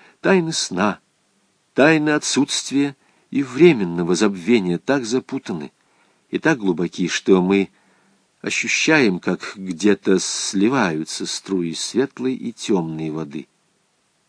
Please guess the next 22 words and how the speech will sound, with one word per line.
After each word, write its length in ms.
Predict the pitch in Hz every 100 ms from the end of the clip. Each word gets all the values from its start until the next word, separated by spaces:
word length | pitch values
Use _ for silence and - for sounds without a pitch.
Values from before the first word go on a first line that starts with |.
| _ _
Мне 260 | 117 127 120
всегда 420 | - 135 127 170
было 160 | 92 85
неприятно 560 | 82 87 87 139 -
смотреть, 500 | 175 175 170 180 170
как 200 | - 175
спят 420 | - - 104 -
люди, 320 | 87 87 92 110
которых 460 | 90 - 90 -
я 180 | 87 85
любил. 560 | 85 98 87 90 - - - - -
Я 160 | 226
знаю, 560 | 185 208 220 147 90 90
они 340 | 95 117 120 _ _ _ _ _ _ _
отдыхали 560 | - 127 131 139 147 123
от 240 | 117 -
меня, 560 | 110 107 95 82 76 - _ _ _ _ _ _ _ _ _ _ _ _ _
и 120 | 160
они 260 | 113 131 196
от 200 | 180 -
меня 260 | 151 151
ускользали. 1200 | 151 143 - - 139 135 110 90 85 80 76 71